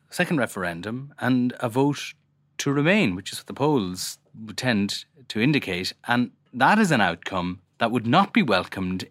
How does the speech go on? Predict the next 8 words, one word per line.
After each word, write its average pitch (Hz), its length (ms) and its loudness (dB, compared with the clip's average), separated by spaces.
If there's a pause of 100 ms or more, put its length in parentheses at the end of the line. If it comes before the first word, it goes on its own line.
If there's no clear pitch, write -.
in 104 480 0 (1080)
certainly 170 460 4
many 120 300 4
parts 87 300 -6
of 87 60 -10
Europe, 82 300 -6
I 85 60 -10
think. - 320 -18